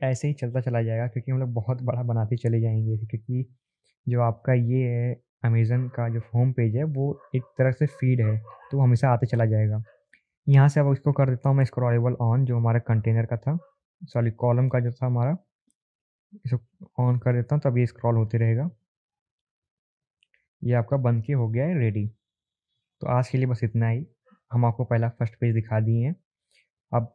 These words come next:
second series में हम लोग देखेंगे profile page कैसे बनाया जाता है, Third में देखेंगे cart वाला page कैसे बनता है, उसके बाद fourth में देखेंगे कि हमारा जो menu का page होता है वो कैसे बनता है।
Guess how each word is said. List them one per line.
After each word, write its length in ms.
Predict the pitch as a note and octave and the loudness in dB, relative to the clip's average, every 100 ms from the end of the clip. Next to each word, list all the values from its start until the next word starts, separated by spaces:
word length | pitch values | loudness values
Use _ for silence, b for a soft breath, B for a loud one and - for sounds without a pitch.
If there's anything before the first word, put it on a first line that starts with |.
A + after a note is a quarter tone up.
| - | -4
second 260 | B2+ D3+ | 2 2
series 260 | D3 D3 D3 | 4 2 0
में 80 | D#3 | 0
हम 80 | C#3+ | 0
लोग 120 | C3+ | 0
देखेंगे 280 | B2+ C3 C3+ | -2 -2 -2
profile 360 | B2 A2 A2 | -4 -2 -2
page 160 | A2 B2 | 0 -2
कैसे 220 | A#2 B2 | -4 -2
बनाया 260 | A#2 A#2+ A#2+ | 0 0 0
जाता 260 | A#2+ - | -2 -4
है, 120 | C3 E3 _ _ _ _ _ _ _ _ | -8 -8 _ _ _ _ _ _ _ _
Third 220 | - C3+ C#3+ | 0 2 2
में 120 | C#3+ | 0
देखेंगे 280 | C3 C#3+ C#3+ | 0 0 0
cart 260 | A#2 A2 | 0 -2
वाला 160 | A2+ A#2+ | -2 -2
page 200 | B2 A#2+ | -2 -4
कैसे 200 | B2 B2 | -4 -2
बनता 280 | B2 A#2+ B2+ | -2 0 -2
है, 160 | C3+ F#3+ _ _ _ _ _ _ _ - | -6 -10 _ _ _ _ _ _ _ -8
उसके 240 | - D#3 | -4 -2
बाद 260 | D3 D3+ D#3 _ _ _ _ _ _ _ - | 0 0 -4 _ _ _ _ _ _ _ -2
fourth 200 | C#3 C#3+ | 0 2
में 80 | C3+ | 2
देखेंगे 460 | B2 B2 A#2+ B2 F3+ | 2 0 0 0 -4
कि 200 | - C3+ | -6 -2
हमारा 260 | A#2 A2+ | 0 2
जो 100 | A#2 | 2
menu 260 | A#2+ A#2+ C#3 | 4 4 2
का 100 | C3+ | 0
page 240 | - A#2 | -2 -2
होता 220 | A2 A2 D#3+ | -2 -2 -2
है 60 | |
वो 120 | C#3 | -2
कैसे 240 | A#2 A2 A2 | 0 -2 0
बनता 280 | G#2+ G#2+ G#2+ | 0 0 -2
है। 180 | G#2+ | -4